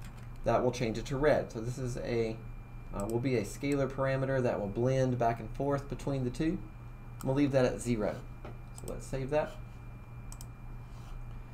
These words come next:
All right, so I have actually duplicated my, uh, B P cube mat.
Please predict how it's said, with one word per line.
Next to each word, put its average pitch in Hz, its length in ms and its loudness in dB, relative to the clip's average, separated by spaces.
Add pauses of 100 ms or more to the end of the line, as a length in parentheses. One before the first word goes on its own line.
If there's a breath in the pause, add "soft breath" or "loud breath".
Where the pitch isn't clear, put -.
(420 loud breath)
All 139 80 4
right, - 140 4
so 135 400 10
I 123 420 8
have 135 220 4
actually 165 260 4
duplicated 151 800 2
my, 117 400 0 (1000)
uh, 92 200 -6
B 143 120 2
P 147 160 0
cube 151 320 -2
mat. 151 360 4